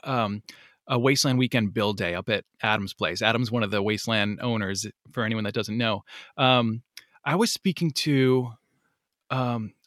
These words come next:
oh, what was his name? He was the lead singer of the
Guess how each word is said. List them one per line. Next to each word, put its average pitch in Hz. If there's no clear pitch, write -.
oh, 131
what 123
was 139
his 120
name? 107
He 117
was 120
the 117
lead 135
singer 127
of 110
the 110